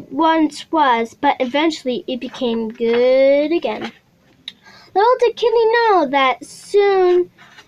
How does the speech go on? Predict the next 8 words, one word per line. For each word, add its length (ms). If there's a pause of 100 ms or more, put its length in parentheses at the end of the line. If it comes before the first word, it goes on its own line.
(260)
there 260
would 300
be 220
another. 1120 (2250)
That 240
is 260 (140)
the 320
end 640